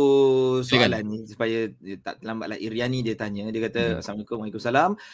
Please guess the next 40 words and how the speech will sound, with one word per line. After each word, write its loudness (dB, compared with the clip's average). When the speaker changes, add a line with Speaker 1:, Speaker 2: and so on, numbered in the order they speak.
Speaker 2:
Bagaimana 4
jika 0
memutuskan 0
silaturahim 2
ni?" -2
Tadi 2
cerita -4
pasal -2
silaturahim, -4
eh. -4
"Bagaimana 2
memutuskan 0
Speaker 1:
Okey. -2
Speaker 2:
silatur-, -2
silar-, -2
silaturahim 2
anak 2
dengan -4
seorang -2
kawannya 0
kerana -4
tahu 0
bahawa 2
ia 2
ada -4
kemudaratan -4
anak -4
di -8
masa -6
berde-, -8
di -16
masa -8
hadapan?" -10
So, 4
ini 4
Speaker 1:
Hmm. 0
Speaker 2:
satu 6
yang, 6
uh, 4
agak, 2